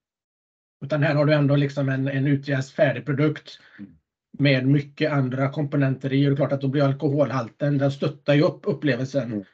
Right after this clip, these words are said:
Speaker 1: Skapar ju mer rund och fyllig upplevelse istället för att slå igenom och bara få liksom spritig karaktär i den.
Speaker 3: Mm.
Speaker 1: Eh, nej, men den, eh, var, den var väldigt trevlig.
Speaker 2: Ja.
Speaker 1: Definitivt.
Speaker 2: Riktigt trevlig.
Speaker 3: Det är ju en av våra storsäljare också,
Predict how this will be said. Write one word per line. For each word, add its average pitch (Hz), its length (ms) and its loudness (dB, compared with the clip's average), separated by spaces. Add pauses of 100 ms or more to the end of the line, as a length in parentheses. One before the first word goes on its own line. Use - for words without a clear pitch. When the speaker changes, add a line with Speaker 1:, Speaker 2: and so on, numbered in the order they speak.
(120)
Speaker 1:
Skapar 139 400 0
ju 139 80 4
mer 139 220 4
rund 143 280 2
och 139 160 -2
fyllig 147 240 0
upplevelse 143 420 -4
istället 120 340 -6
för 131 240 -6
att 120 60 -10
slå 139 160 -2
igenom 123 420 0
och 117 100 -12
bara 120 340 -6
få 123 300 -8
liksom 123 240 -10
spritig 127 520 -4
karaktär 135 440 -4
i 120 80 -2
den. 139 240 -10 (960)
Speaker 3:
Mm. 123 120 -4
Speaker 1:
Eh, 117 520 -8 (280)
nej, 147 100 2
men 185 100 2
den, 190 200 4
eh, 190 380 4
var, 202 220 2
den 190 120 4
var 214 300 2
väldigt 208 220 0
trevlig. 185 220 4
Speaker 2:
Ja. 196 160 -4 (320)
Speaker 1:
Definitivt. 180 440 0 (200)
Speaker 2:
Riktigt 101 420 -12
trevlig. 104 340 -12 (1600)
Speaker 3:
Det 113 60 -2
är 113 40 4
ju 117 100 6
en 117 280 4
av 113 80 2
våra 110 240 4
storsäljare 107 640 0
också, 90 300 -8